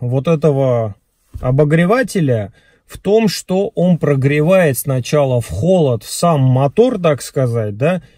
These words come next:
и потом ты заводишь машину. Ну, я думаю, что это хорошо для машины,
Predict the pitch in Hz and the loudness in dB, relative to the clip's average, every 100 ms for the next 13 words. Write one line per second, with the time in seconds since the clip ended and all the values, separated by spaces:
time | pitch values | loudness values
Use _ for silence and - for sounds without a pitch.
0 | _ - 135 160 165 214 196 160 135 143 | _ -4 0 2 4 2 2 2 2 2
1 | 135 131 117 - 123 120 - 120 113 104 | 2 -2 -2 -4 -4 -4 -4 -6 -6 -6
2 | 107 202 202 180 202 208 - 151 165 151 | -4 0 2 2 2 2 0 0 0 0
3 | - 131 131 175 135 127 160 147 139 - | 0 -2 0 0 0 4 4 4 2 0
4 | 156 131 107 95 | 0 0 -2 -8